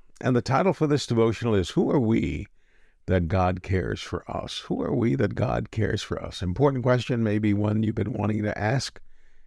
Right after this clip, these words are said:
maybe one you've been wanting to have answered. We pray that together we can hear what God would say to us this day.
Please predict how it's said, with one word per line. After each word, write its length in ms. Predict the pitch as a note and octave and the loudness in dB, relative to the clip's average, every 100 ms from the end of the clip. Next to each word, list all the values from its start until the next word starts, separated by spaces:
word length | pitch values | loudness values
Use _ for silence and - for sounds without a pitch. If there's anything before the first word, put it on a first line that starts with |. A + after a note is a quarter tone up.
| - - | -16 -6
maybe 260 | - G2+ | -2 0
one 340 | F2+ F#2 G2+ G#2+ | 2 2 2 2
you've 460 | G#2 G2+ F2 E2+ - | 2 0 -4 -8 -4
been 320 | G#2 B2 A#2+ | -2 -2 -4
wanting 340 | - - - | -6 -4 -4
to 300 | - A2 - - - | -4 -4 -4 -8 -12
have 380 | - F#2 E2 - | -4 -2 -2 -2
answered. 560 | G#2 G#2+ A2+ - D2+ D2+ | 2 4 4 2 -4 -2
We 140 | D2 | -4
pray 300 | D#2+ F2+ C#2+ | -4 -4 -4
that 240 | - - - | -4 -8 -4
together 440 | F2+ E2+ F2 F#2+ | 0 2 2 2
we 160 | F#2+ F#2+ | 0 -2
can 280 | - F#2+ - _ _ _ _ _ _ | -4 -10 -10 _ _ _ _ _ _
hear 280 | - B2 C3 | 0 4 4
what 180 | A2 G#2 | 2 2
God 280 | A#2+ G#2+ G#2+ | 2 2 2
would 140 | A2 | -2
say 280 | - G#2+ G#2+ | 0 0 0
to 200 | G#2+ - | -2 -2
us 440 | F#2 G2 - - - _ _ - | -4 -4 -8 -12 -20 _ _ -10
this 480 | - - - - - | -4 -4 -4 -10 -10
day. 400 | F#2 G2 D#2 - | -4 -2 -2 -4